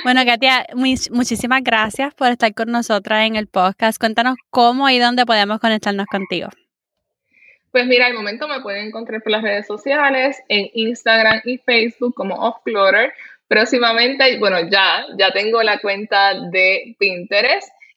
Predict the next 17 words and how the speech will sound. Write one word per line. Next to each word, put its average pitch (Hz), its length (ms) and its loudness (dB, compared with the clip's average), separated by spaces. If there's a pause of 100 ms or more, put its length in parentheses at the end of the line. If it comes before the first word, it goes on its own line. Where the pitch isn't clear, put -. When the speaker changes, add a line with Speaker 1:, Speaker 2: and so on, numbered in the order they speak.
(120)
Speaker 2:
y 247 260 -2
en 277 260 -2
TikTok 220 580 0
estoy 202 400 -4
próxima 202 480 -2
a 214 100 -2
subir 185 200 -6
contenido 202 520 -2
también 196 360 -2
en 196 80 -6
estas - 300 -4
otras 185 320 -2
dos, 185 360 0
en 185 140 -4
otros 196 180 -4
dos 202 160 -4
espacios. 277 640 0